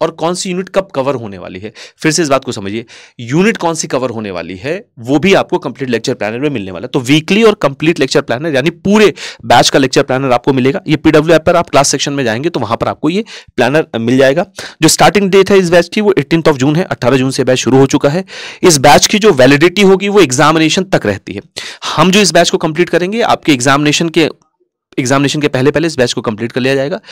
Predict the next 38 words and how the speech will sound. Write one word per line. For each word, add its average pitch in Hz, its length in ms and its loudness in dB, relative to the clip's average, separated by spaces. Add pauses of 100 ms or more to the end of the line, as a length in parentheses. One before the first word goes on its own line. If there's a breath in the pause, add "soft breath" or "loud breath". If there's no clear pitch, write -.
(340 loud breath)
इतना 190 260 2
समय 156 260 2
आपके 170 220 0
पास 156 260 -2
रहेगा, 156 220 -4
इतना 156 140 -6
बफर 123 280 0
टाइम 143 200 0
आपके 135 160 -6
पास 127 240 -4
होगा 139 160 -4
कि 156 140 -6
आप 147 200 -2
वापस 120 300 0
प्रैक्टिस - 360 -4
कर 131 120 -4
पाएँ, 131 220 -12 (340 loud breath)
मॉक 117 260 2
टेस्ट 139 160 -2
दे 139 100 0
पाएँ, 143 260 -4
एमसीक्यूज़ 143 460 -2
पर 151 80 -4
पूरी 139 220 -6
प्रैक्टिस - 360 -8
हो 135 60 -4
पाए, 160 200 -6 (240 loud breath)
तो 160 60 2
इतना 160 160 0
समय 165 220 0
होगा। 190 160 2
इसीलिए 190 280 2
हम 165 120 -2
लोगों 160 160 2
ने 214 80 -2
इस 196 140 0
बैच 131 220 2
को 190 120 0